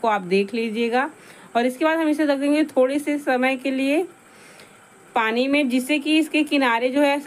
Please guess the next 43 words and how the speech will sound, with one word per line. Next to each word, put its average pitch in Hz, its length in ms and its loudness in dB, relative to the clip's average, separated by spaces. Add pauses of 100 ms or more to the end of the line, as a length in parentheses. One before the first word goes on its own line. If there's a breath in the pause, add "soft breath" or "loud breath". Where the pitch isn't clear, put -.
अलग 233 320 2
हो 277 160 2
जाएं। 269 280 -2
तो 302 100 -2
यहाँ 285 180 2
पे 320 120 -4
किनारे 285 380 0
अलग 233 340 0
हो 277 140 2
चुके 277 280 -2
हैं। 320 360 2
अब 240 160 0
हम 269 160 2
इसे 269 200 -2
क्या 254 180 -2
करेंगे, 262 280 -2
पानी 254 260 0
से 254 100 -4
बाहर 247 200 2
निकाल 254 320 0
के 254 100 -6
इसकी 285 220 -4
cutting 233 400 -2
कर 240 160 0
लेंगे। 254 340 2
तो 277 100 -6
जैसा 233 320 -2
हमने 269 220 0
आपको 254 320 -2
बताया 247 440 0
कि 269 120 -4
आप 226 220 -2
इसे 233 180 -4
अपने 254 240 -2
मनपसंद 240 580 -2
shape 226 320 -2
में 226 160 -2
काट 196 360 -2
सकते 240 280 -4
हैं, 247 200 2
छोटा 220 320 -2
या 240 220 0
बड़ा। 240 280 -2